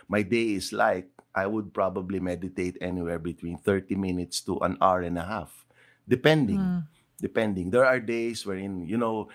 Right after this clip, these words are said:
Speaker 1: you know those days, Sarah, when you have to run a session here, there's a coaching session there, <laughs> and then,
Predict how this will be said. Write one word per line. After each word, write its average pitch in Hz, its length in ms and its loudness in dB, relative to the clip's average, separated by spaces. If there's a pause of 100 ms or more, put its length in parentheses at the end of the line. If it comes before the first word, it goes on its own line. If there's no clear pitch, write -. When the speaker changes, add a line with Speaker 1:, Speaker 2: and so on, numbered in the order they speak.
(120)
Speaker 1:
you 131 100 4
know 151 140 8
those 139 240 4
days, 131 240 0
Sarah, 117 280 2
when 98 200 -4
you 90 80 -2
have 90 160 -4
to 101 100 -4
run 107 220 -2
a 98 40 -6
session 117 480 0
here, 117 380 0 (260)
there's 107 220 2
a 139 60 6
coaching 139 480 4
session 127 480 4
there, 120 340 2 (140)
<laughs> - 100 -10
and 170 320 8
then, 175 360 4